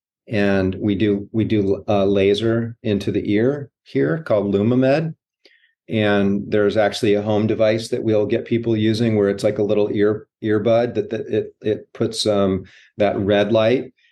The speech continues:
And so we, we like to have people on methylene blue while we're doing these. So it enhances that photodynamic aspect. Rectally or vaginally, um, we have something called the Mito wand that we just, um,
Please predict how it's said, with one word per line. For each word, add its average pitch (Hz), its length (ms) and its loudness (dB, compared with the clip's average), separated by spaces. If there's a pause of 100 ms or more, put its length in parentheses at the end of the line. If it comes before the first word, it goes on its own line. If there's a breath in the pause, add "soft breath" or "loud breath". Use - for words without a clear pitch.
(160)
And 101 140 -4
so 110 200 0
we, 110 420 0
we 113 100 2
like 110 260 2
to 123 60 -2
have 110 240 -2
people 107 600 0
on 104 520 0
methylene 104 520 0
blue 98 340 2
while 107 260 0
we're 101 140 2
doing 98 320 0
these. 113 300 0
So 98 140 0
it 95 100 -2
enhances 101 680 -2
that 98 300 -2
photodynamic 101 1500 -2
aspect. 110 580 0 (300 soft breath)
Rectally 117 840 0
or 95 180 0
vaginally, 117 880 0
um, 92 560 -2
we 104 160 0
have 104 220 0
something 104 300 0
called 104 240 0
the 101 40 0
Mito 101 420 2
wand 95 520 -2
that 101 160 -4
we 101 100 -2
just, 95 400 -4
um, 92 480 -2